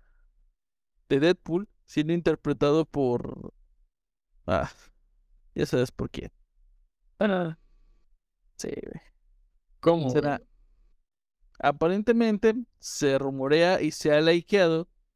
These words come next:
Speaker 2: Ajá.
Speaker 1: que esta película es la última que va a tener Deadpool siendo interpretado por
Speaker 2: Por Ryan Reynolds.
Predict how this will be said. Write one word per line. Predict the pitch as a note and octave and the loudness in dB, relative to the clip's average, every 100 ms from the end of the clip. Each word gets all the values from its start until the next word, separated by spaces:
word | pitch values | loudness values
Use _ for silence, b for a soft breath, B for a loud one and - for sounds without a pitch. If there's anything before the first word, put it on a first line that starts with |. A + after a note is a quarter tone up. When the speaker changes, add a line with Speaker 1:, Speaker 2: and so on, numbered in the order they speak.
| _ _ - | _ _ -10
Speaker 2:
Ajá. | A#2+ | -4
Speaker 1:
que | C#3+ | 0
esta | F3+ - D4 | -2 -2 -2
película | A3+ A3+ G3+ G3 G3 G#3 - _ | 0 -2 -4 -2 0 -2 -6 _
es | E3+ E3+ | -8 -6
la | F3+ G3+ | 0 2
última | A3 A3+ G#3 G#3 G#3+ | 2 -2 -2 -2 -2
que | - F#3+ | -2 0
va | F#3 F#3 | 2 0
a | |
tener | - F#3 F3+ F3+ | 0 0 2 2
Deadpool | F3+ F#3 - F3 F#3 | 2 2 0 -6 -6
siendo | - F#3 F3 | -4 -4 -2
interpretado | F3+ F3+ D#3 - C#3+ D3 D3 E3 | -2 0 0 0 -2 2 2 0
por | - C#3 C3 - b b b b - | 0 -2 -2 -6 b b b b -4
Speaker 2:
Por | C3+ | 0
Ryan | D3+ D#3+ | 0 0
Reynolds. | E3 D3 C#3 A2+ - | 0 0 0 -4 -12